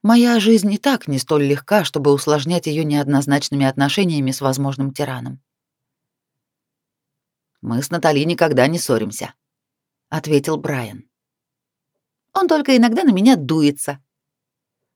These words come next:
поведала, словно по секрету, громким шёпотом.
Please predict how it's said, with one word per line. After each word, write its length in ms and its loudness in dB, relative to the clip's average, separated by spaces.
поведала, 480 0
словно 320 0
по 100 -4
секрету, 400 -4
громким 400 -4
шёпотом. 500 -12